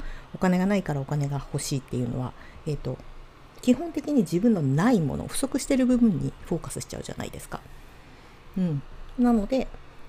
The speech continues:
えーと、それは本当っていうものを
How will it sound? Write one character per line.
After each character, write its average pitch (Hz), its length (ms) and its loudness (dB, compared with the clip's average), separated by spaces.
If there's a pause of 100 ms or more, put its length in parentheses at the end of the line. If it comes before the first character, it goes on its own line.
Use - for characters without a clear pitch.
(400)
え 175 60 -6
ー 147 80 -4
と、 139 420 -4
そ - 140 -4
れ 294 80 4
は 311 100 4
本 226 240 6
当 247 140 4
っ 247 40 0 (200)
て 165 100 4
い 160 100 4
う 170 40 0
も 170 120 0
の 147 100 -2 (120)
を 143 80 -4